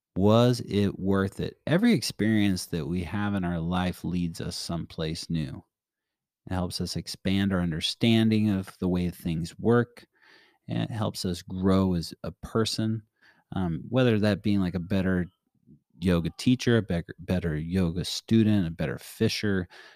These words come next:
a better husband, a better wife, a better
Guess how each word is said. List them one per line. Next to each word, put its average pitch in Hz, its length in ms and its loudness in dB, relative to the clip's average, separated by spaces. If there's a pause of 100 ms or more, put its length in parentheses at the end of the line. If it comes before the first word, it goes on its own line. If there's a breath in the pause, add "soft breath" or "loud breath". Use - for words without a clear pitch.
(180 loud breath)
a 82 180 -2
better 82 340 -4
husband, 95 680 -2
a 85 40 -2
better 85 240 -2
wife, 98 640 0 (480 soft breath)
a 95 40 -12
better 90 340 2